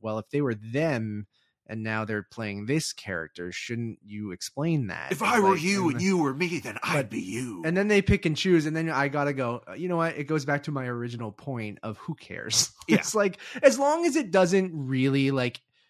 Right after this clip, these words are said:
Speaker 1: if they're trying so hard to make everything make sense and it is part of an important storyline or something and they're fucking that up, that is important,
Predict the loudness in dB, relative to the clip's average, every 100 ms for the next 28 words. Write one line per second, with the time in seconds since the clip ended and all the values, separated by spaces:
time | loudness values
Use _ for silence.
0 | _ -4 2 0 2 2 2 0 0 0
1 | 0 0 0 -2 -6 -4 -6 -6 -6 -6
2 | -6 -8 -8 -8 -8 -8 -10 -10 -8 -8
3 | -8 -10 -8 -8 -8 -10 -6 -4 -4 -8
4 | -8 -10 -10 -10 -10 -10 -10 -8 -8 -8
5 | -8 -8 -8 -8 -8 -12 -8 -10 -8 -10
6 | -10 -10 -12 -10 -10 -8 -8 -8 -6 -6
7 | -6 -6 -6 -6 -10 -12 -14 -12 -10 -10
8 | -8 -10